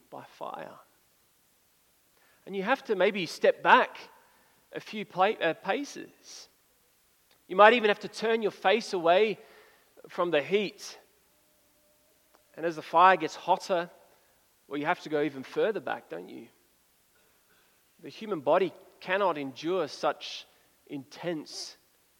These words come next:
heat. And maybe this helps us to imagine in a small way how Isaiah felt when he saw the Holy One.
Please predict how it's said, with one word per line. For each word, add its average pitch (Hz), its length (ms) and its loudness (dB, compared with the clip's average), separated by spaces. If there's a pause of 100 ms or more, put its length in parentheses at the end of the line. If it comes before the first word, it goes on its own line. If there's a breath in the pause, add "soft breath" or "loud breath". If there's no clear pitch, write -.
(140)
heat. - 380 -16 (2500 soft breath)
And - 100 -20
maybe 220 240 -12
this - 380 -4 (500)
helps - 300 -10
us 151 180 -6
to 165 100 -10
imagine 151 380 -2
in 143 80 -6
a 135 60 -6
small 165 440 -6
way 139 400 0 (1600)
how 156 240 -4
Isaiah 143 440 -2
felt - 520 -4 (320)
when 143 140 -14
he 143 80 -12
saw 143 480 -6 (720)
the 127 60 -18
Holy 185 400 -8
One. 113 200 -14